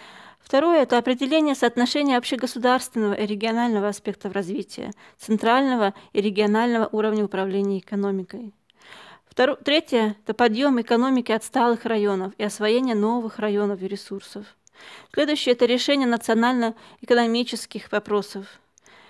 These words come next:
и решение проблем урбанизации. К направлениям региональной политики следует отнести также региональные аспекты демографической, аграрной политики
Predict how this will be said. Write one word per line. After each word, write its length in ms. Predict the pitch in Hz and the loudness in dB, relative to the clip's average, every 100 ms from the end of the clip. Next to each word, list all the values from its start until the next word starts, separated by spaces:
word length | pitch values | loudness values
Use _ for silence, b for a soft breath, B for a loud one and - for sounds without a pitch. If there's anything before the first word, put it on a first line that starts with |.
| b _ _ | b _ _
и 260 | - 285 311 - | -6 -4 -6 -10
решение 600 | 214 214 - 262 254 240 | -6 -4 0 0 0 -2
проблем 540 | 214 202 180 196 214 214 | -2 -4 2 2 2 -2
урбанизации. 920 | 208 196 202 196 196 190 - - 214 - _ b b b - | -4 -2 0 -2 -4 -8 -12 -14 -16 -18 _ b b b -6
К 100 | 226 | -2
направлениям 640 | 220 247 262 330 302 247 | 2 2 4 2 2 2
региональной 600 | 226 220 247 269 269 247 | 2 2 4 4 2 2
политики 540 | 240 247 330 262 - | 2 2 2 0 -6
следует 360 | 190 240 247 240 | -2 2 2 0
отнести 380 | 226 226 - 254 | -2 -4 -4 -2
также 400 | 240 220 208 190 | 0 0 0 0
региональные 720 | 208 220 240 277 277 214 196 | 2 4 4 4 4 2 2
аспекты 420 | - - 202 202 | -2 -2 -2 0
демографической, 1040 | 196 254 240 202 - 202 202 - 208 202 B B - | 4 4 4 2 0 -6 -8 -8 -8 -8 B B 0
аграрной 560 | 269 233 214 208 208 | 0 2 0 0 -2
политики 640 | 208 208 202 - - 214 | -2 -4 -4 -8 -12 -10